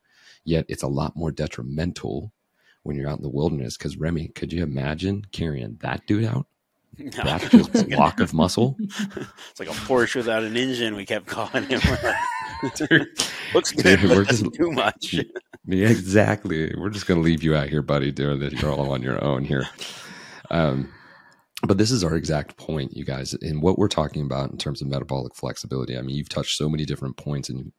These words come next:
Speaker 1: in terms of your experience out in the field and how that matches up to actually really wanting to train to be able to become metabolically flexible.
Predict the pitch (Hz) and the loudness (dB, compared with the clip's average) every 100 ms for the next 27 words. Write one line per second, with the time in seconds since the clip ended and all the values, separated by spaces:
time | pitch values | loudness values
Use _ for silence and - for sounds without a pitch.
0 | - - 78 69 69 67 67 - - - | -12 -6 -4 -4 -4 -4 -6 -8 -16 -20
1 | - - - - - - 82 82 76 69 | -20 -14 -10 -6 -4 2 2 4 2 -2
2 | 64 - - 73 69 67 - 73 69 64 | -4 -6 -6 -4 -2 -2 -4 -6 -6 -8
3 | - 80 73 62 57 _ - - - 82 | -4 0 0 0 -6 _ -20 -20 -6 -4
4 | 80 85 87 80 - 73 73 69 69 120 | 0 2 4 2 -2 -4 -4 -4 -2 -2
5 | - - 80 - 80 78 - 120 71 69 | -2 -4 -6 -4 -6 -4 -2 -2 -2 -2
6 | 82 - 64 60 - - - - 71 69 | -4 -4 -8 -8 -8 -10 -10 -8 -6 -4
7 | 64 78 110 _ _ _ _ - - 98 | -4 -6 -6 _ _ _ _ -8 0 2
8 | 98 76 76 71 73 71 - 67 69 69 | 2 -2 -2 -4 -6 -6 -4 -4 -4 -6
9 | 73 67 71 - 69 - - 78 - - | -4 -4 -6 -6 -10 -10 -6 -4 -4 -6
10 | 60 58 | -6 -8